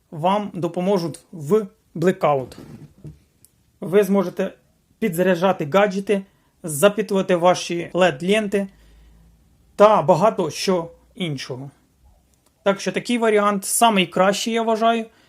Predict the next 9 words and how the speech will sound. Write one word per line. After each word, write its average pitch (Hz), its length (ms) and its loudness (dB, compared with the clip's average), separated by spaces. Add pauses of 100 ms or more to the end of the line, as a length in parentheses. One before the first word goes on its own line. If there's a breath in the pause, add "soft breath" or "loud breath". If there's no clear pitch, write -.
(420 soft breath)
Так 185 180 -4
що 165 120 -8
пробуйте, 220 600 2 (140)
робіть, 180 400 -2
і 202 40 -4
у 180 40 0
вас 185 160 2
все 185 140 -2
получиться. 156 540 -8